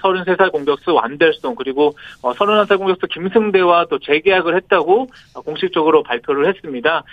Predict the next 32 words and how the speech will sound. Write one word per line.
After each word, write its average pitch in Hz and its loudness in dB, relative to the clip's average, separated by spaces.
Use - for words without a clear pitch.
어, 131 -2
포항이 202 0
그 180 2
세 233 4
명의 220 0
그 - -2
베테랑과 196 0
재계약을 165 0
맺었는데요. 131 -2
또 156 -2
이 135 -4
선수들에 160 0
대해서, 147 0
어, 117 -8
팀의 254 0
버팀목 214 0
역할을 156 -2
해줄 190 2
것으로 156 0
기대된다, 143 -2
또 139 -10
이렇게 135 -8
발-, 120 -4
밝혔고요. 165 0
어, 143 -4
새 247 0
시즌에도 220 0
이 160 -4
세 190 0
선수가 180 0
또 139 -2
팀의, 208 -2